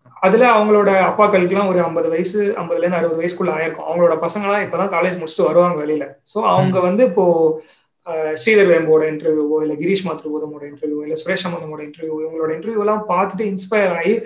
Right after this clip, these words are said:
Speaker 1: வேற
Speaker 2: ம்.
Speaker 1: எப்படி எடுத்துட்டு போகலாம்? அவங்க அப்பாக்கள்லாம்
Speaker 2: ம்.
Speaker 1: வெறும் திருப்பூருக்குள்ளேயே லிமிட் ஆகி, வெறும் திருப்பூருக்குள்ளேயே ஒரு பிசினஸ் பண்ணிட்டு இருப்பாங்க. அவங்க எப்படி அதை எக்ஸ்பேண்ட் பண்ணலாம், எப்படி ஆன்லைன்ல எடுத்துட்டு போகலாம், எப்படி
Speaker 2: ம்.
Speaker 1: என்டையர் பாப்புலேஷன் கேட்டர் பண்ணலாம் அப்படின்னு பார்ப்பாங்க. So, அதனாலதான் அது இப்போ கோயம்புத்தூர் பெருசா வெளில வருது,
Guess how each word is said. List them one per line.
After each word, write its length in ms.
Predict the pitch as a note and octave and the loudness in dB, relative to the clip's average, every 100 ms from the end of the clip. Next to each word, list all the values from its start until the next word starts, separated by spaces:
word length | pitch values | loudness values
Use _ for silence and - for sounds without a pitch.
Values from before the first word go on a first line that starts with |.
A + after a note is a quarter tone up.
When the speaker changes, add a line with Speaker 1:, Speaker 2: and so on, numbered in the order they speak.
| - _ _ | -10 _ _
Speaker 1:
வேற 200 | E3+ A3 | 2 4
Speaker 2:
ம். 100 | G#3+ | 4
Speaker 1:
எப்படி 220 | - B3+ | 4 6
எடுத்துட்டு 300 | G3 A#3+ G#3 | 4 4 2
போகலாம்? 340 | F3 D#3 C#3+ - _ | 2 0 -4 -12 _
அவங்க 200 | F#3 G3 | -2 0
அப்பாக்கள்லாம் 380 | F#3 C4 A#3+ A#3 | 2 2 4 2
Speaker 2:
ம். 40 | G#3+ | 0
Speaker 1:
வெறும் 200 | G3+ - | -2 0
திருப்பூருக்குள்ளேயே 560 | B3 A#3+ B3 A3+ A3 A#3 | -2 0 -2 0 6 6
லிமிட் 320 | G#3+ G3+ G3 | 6 4 0
ஆகி, 200 | F#3+ G3+ | 2 2
வெறும் 260 | G3+ G3+ A#3 | 2 0 0
திருப்பூருக்குள்ளேயே 880 | A3+ - A#3+ G#3 A3 A3+ A#3 B3+ C4 - - | 0 0 -2 -2 0 6 8 10 8 4 -2
ஒரு 140 | F#3 | -2
பிசினஸ் 280 | F3 F#3+ F3+ | -2 -4 -8
பண்ணிட்டு 240 | E3 D#3+ | -8 -10
இருப்பாங்க. 160 | D3+ D#3+ | -8 -6
அவங்க 220 | E3+ F3+ | -4 -2
எப்படி 200 | F3+ F3+ | 0 2
அதை 160 | C4 F3+ | 4 4
எக்ஸ்பேண்ட் 320 | E3+ G3+ F#3 | 2 0 -2
பண்ணலாம், 200 | D#3+ D#3+ | -4 -6
எப்படி 260 | D3+ E3 F#3 | -6 0 2
ஆன்லைன்ல 360 | F#3 G3 F#3 | 2 0 -2
எடுத்துட்டு 320 | D#3 - D#3 | -4 -6 -8
போகலாம், 280 | D3+ D3+ D3 - - _ | -8 -6 -8 -12 -20 _
எப்படி 300 | F3+ F3+ B3+ | -8 -2 2
Speaker 2:
ம். 40 | |
Speaker 1:
என்டையர் 300 | G3 A3 A3 | 2 2 0
பாப்புலேஷன் 440 | F3+ E3+ E3+ - E3 | -2 -6 -8 -10 -6
கேட்டர் 340 | E3+ D#3+ D#3 | -4 -2 -6
பண்ணலாம் 300 | D#3+ D#3+ D3 | -6 -6 -4
அப்படின்னு 160 | D3+ C#3+ | -8 -10
பார்ப்பாங்க. 320 | C#3 - - _ _ | -14 -16 -20 _ _
So, 520 | - - - - E2+ | -18 -16 -10 -6 -6
அதனாலதான் 400 | D#3+ F3+ G3 G#3+ | -4 -2 0 2
அது 140 | A#3+ F3 | 2 0
இப்போ 200 | - D3 - _ _ _ - | 2 0 -2 _ _ _ -2
கோயம்புத்தூர் 400 | F#3+ F#3 F#3 D#3+ | 0 2 0 4
பெருசா 260 | E3+ E3 | 2 2
வெளில 240 | D#3+ D#3 D#3 | 0 0 -2
வருது, 400 | D3 C#3+ B3+ | -2 -2 -4